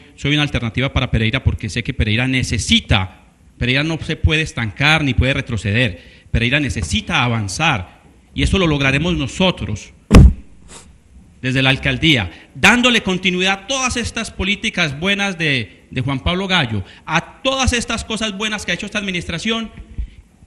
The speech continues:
con el desafío de mejorar donde ya sabemos que los indicadores reclaman mejor desempeño. Ese es el compromiso, Carolina.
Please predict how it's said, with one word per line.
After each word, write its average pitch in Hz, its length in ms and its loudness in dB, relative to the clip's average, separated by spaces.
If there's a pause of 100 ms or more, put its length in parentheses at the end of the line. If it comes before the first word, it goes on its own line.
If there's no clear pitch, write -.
con 185 240 2
el 175 120 2
desafío 190 540 0
de 208 120 -2
mejorar 185 420 -2
donde 196 220 -4
ya 180 140 -2
sabemos 202 600 -2
que 143 440 -2
los 139 180 -8
indicadores 139 640 -6 (220)
reclaman 127 520 -2
mejor 113 180 -2
desempeño. 95 540 -6 (760)
Ese 185 1000 2
es 165 340 2
el 156 140 -2
compromiso, 165 560 0
Carolina. 175 640 -2